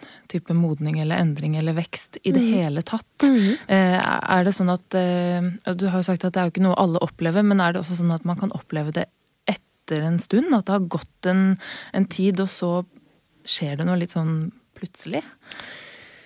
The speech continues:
Speaker 2: Ja, vet du hva, det vet vi faktisk, eh, litt for lite om.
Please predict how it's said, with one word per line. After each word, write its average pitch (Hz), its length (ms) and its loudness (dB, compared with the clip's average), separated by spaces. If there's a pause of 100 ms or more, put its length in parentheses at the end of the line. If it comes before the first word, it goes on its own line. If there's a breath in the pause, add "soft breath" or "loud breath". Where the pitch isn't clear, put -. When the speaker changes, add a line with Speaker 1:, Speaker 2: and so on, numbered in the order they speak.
(440 loud breath)
Speaker 2:
Ja, - 100 -16 (200)
vet 240 140 4
du 247 80 4
hva, 269 180 6
det 247 200 6
vet 165 320 2
vi 262 80 4
faktisk, - 720 0
eh, 254 380 6 (200)
litt 208 260 0
for - 140 0
lite 202 460 0
om. 262 80 4